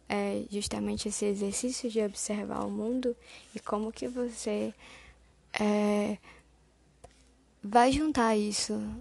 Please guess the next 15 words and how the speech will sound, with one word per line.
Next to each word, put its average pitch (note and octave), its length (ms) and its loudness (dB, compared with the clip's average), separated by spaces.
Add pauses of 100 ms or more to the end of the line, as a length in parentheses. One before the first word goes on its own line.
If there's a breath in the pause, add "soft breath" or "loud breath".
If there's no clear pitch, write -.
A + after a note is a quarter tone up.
(140)
em G#3+ 140 0
palavras, G3+ 600 4
né? G#3 140 0
Transformar G#3 520 2
isso G3+ 140 -2
em G#3 60 -2
palavras, G#3 520 2
mas G#3 260 2
não A3 300 2 (420 loud breath)
esperando G#3 580 8
a G3+ 60 12
iluminação G#3 680 4
divina. G#3 720 -6
O A3 80 -10 (120)
poeta, G3 520 0